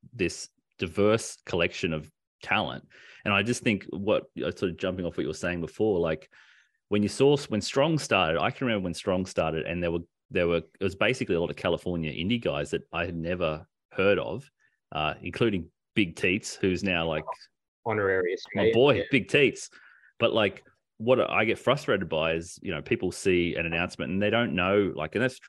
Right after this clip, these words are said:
Speaker 1: that's only fair. Like, a lot of people don't know who many of these sort of talented wrestlers are, and it's an opportunity for them to see. It's just, they don't give it the same, um,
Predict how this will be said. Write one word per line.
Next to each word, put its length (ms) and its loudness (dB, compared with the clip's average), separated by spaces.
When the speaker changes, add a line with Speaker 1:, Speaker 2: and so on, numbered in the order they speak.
Speaker 1:
that's 340 -2
only 260 0
fair. 240 -2
Like, 140 0
a 40 2
lot 100 2
of 60 -4
people 200 -2
don't 200 0
know 200 0
who 120 -2
many 280 -2
of 80 2
these 240 -2
sort 160 -6
of 80 -12
talented 440 -2
wrestlers 460 -4
are, 420 2
and 120 0
it's 100 -6
an 60 2
opportunity 400 -2
for 80 -8
them 140 -4
to 40 -6
see. 340 2
It's 120 -2
just, 240 -4
they 80 2
don't 200 4
give 140 0
it 140 -2
the 80 -2
same, 560 -2
um, 440 -4